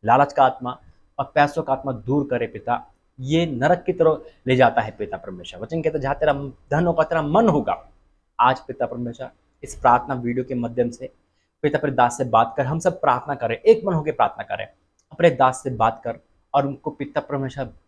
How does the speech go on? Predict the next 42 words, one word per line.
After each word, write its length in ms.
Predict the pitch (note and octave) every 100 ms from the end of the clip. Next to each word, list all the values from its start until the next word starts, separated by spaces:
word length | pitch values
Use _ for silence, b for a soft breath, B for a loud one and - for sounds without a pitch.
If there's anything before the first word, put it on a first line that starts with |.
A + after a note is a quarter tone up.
| _ _ -
और 220 | E3+ G#3+
समझ 320 | G#3+ E3+ D3+
दे 260 | B2 C3+ C#3 B -
और 220 | D3 D#3 G#3+
इन 260 | A3 F3 -
घटनाओं 380 | C#3 - G3+ F#3+
से 140 | D3+
और 160 | C#3 D#3+
आने 220 | - G3
वाली 100 | G3
विपत्तियों 360 | D3+ D#3+ G#3+
से 120 | F#3+ C3+
बचा। 480 | A2+ A2+ F#2 E2+ b b -
और 140 | D#3
जितने 340 | D3 - -
भी 260 | G3+ G#3 D#3+ C3+
दर्शन 280 | D3+ F3+
तूने 200 | D#3+ E3
मुझे 160 | D#3 D3
दिए 240 | A#2+ C#3+
पिता, 360 | C#3 A2+ - E3+
उन 120 | F#3 E3+
सब 240 | F3+ -
पर 100 | F#3+
दया 280 | D3 B2 D3+
करे। 300 | D#3 D#3 - _ _ _ -
अपोस्टल 560 | - C3+ B2 - C#3+ - _
अग्रहण 320 | C3 C3+ C#3 C#3
के 80 | C#3+ - _ _ C3
मिनिस्ट्री 260 | C3+ C3+
पे 80 | D3
दया 240 | C3 C3
करे 240 | - D3+ C#3+
पिता, 360 | D3 - C#3 b b -
हर 140 | F3+
एक 140 | F#3 F#3
पंजाब 400 | C#3 B2+ C#3+ -
के 60 | D3+
लोगों 180 | C#3 C#3
पे 80 |
दया 240 | C#3+ C3 C3+
करे, 300 | C3+ C3